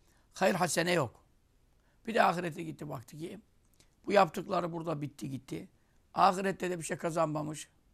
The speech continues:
Cennette başını çıkaran bir ot bile kendisi için mevcut değildir.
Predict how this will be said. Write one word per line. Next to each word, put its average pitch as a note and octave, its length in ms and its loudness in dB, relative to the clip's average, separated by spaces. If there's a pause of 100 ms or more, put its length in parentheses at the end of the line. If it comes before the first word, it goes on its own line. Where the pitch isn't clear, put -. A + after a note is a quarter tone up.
(320)
Cennette E3+ 520 -4
başını D#3 320 -4
çıkaran D3+ 440 -8
bir - 60 -14
ot D3+ 280 -6
bile D3+ 200 -6 (640)
kendisi D#3 420 -6
için D#3+ 320 -10 (720)
mevcut D#3 420 -2
değildir. D3 440 -2